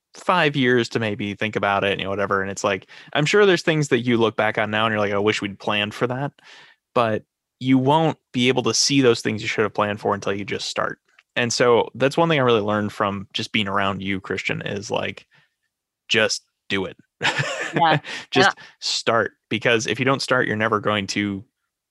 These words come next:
Speaker 1: run into any problems. You're never gonna overcome them. You're never gonna get any better. And so that's really the, the inspiration I found through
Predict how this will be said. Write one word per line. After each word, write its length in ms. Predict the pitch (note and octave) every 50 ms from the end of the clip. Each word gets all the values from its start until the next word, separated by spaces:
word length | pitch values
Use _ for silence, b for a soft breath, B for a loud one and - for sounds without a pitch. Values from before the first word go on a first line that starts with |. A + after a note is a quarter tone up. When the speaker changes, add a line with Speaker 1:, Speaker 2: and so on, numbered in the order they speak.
| _ _ _ _ _ -
Speaker 1:
run 180 | A#2+ A#2+ A2+ A2
into 160 | A2 G#2+ F#2+
any 200 | A2 A2 G2+ F#2+ - _
problems. 420 | - G#2+ G2+ A2+ C#3 C#3+ D3 D3+ C3+
You're 60 | A2
never 180 | G2+ G#2 G2
gonna 200 | G2 G2 F#2+ G2
overcome 380 | F#2+ F#2 G2+ F#2+ - A2+ A#2 C3
them. 140 | C3 C3 B2
You're 120 | G#2 G2
never 160 | G2+ - -
gonna 180 | G2 G2 F#2+ F#2+
get 140 | F#2+ - D#3
any 100 | D3 -
better. 340 | D#3 E3 D#3+ - - - B B B B B B B B _
And 200 | - A2+ A2 G#2
so 140 | - - G#2
that's 300 | G#2 G2+ G#2 G2 - -
really 400 | G#2 G#2 G2 G2 F#2 F2 F2+ - - _ _ _ _ _ _ _ _ _ _ _
the, 360 | - C3 A#2+ A2 G#2+ G2 F#2 - -
the 140 | A2+ -
inspiration 520 | - A2+ A2 - G#2+ G#2 G#2 G2+ - - G#2
I 100 | G2 F#2+
found 520 | - G#2+ G2+ G2+ G2 G2 F#2+ - - - _
through 320 | - - A2+ A2 G#2+ G#2